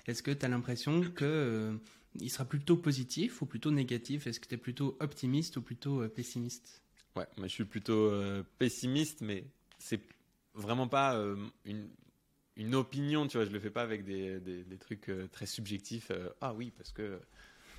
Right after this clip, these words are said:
Speaker 2: euh, j'ai discuté avec, euh, telle personne ce matin. » Non, c'est, voilà, c'est en regardant, euh,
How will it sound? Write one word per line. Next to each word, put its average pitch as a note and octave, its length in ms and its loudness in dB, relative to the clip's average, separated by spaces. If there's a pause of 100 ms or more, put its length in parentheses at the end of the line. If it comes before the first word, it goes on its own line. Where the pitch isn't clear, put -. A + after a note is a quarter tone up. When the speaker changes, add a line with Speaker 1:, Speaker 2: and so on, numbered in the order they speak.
(160)
Speaker 2:
euh, F#2+ 200 -4
j'ai A2+ 160 -4
discuté D3 680 4
avec, A#2 380 2
euh, G#2 120 2
telle B2 200 -2
personne C3 400 -2
ce - 120 -10
matin. » G#2 280 -8
Non, C3 200 4
c'est, G#2 260 0
voilà, G2+ 280 4
c'est - 120 -2
en G#2 80 2
regardant, A#2 480 2
euh, G#2 280 2